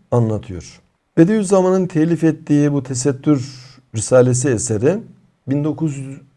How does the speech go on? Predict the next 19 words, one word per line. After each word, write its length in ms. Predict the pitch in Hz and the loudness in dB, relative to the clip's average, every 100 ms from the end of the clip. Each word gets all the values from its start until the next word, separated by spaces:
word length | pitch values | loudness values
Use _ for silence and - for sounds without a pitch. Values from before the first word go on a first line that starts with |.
| _ _ | _ _
yüz 280 | 123 135 127 | -4 -4 -4
otuzlu 500 | 131 120 139 127 135 | -6 -4 -4 -2 2
yılların 460 | 143 123 120 113 104 | 2 2 2 2 -2
Türkiye'sinde 640 | - 135 127 110 - 110 | -4 -8 -6 -6 -6 -8
suç 240 | 104 - 127 | -8 -10 -8
sayılmış. 720 | - 151 147 156 185 - - _ _ _ - | -2 -2 0 -4 -6 -10 -18 _ _ _ -4
Bu 80 | 170 | -2
sebeple 480 | - 147 131 123 120 | 2 2 2 0 -4
Eskişehir 520 | 123 - - 147 127 | -4 -8 -4 -2 0
hapishanesinde 920 | 117 113 127 110 98 - 107 147 190 - - _ _ - | -2 -4 -4 -4 -4 -6 0 2 2 -2 -20 _ _ -8
iki 200 | 120 175 | -4 -4
buçuk 380 | 127 - 131 | -4 -8 -2
yıl 200 | 156 196 247 - _ | 0 0 -4 -14 _
kalmıştır. 720 | - 113 110 95 - - - _ _ _ _ _ _ _ _ - | 0 0 0 -6 -12 -18 -20 _ _ _ _ _ _ _ _ 2
Bu 100 | 190 | 4
eserinde 720 | 180 - 160 143 120 143 196 214 - | 4 2 2 2 2 2 0 -6 -8
tesettürün 560 | 127 147 135 139 139 | -2 -2 -2 -6 -6
kadınlar 460 | 123 123 131 131 131 | -4 -2 0 0 -2
için 380 | 123 123 117 | -2 -4 -4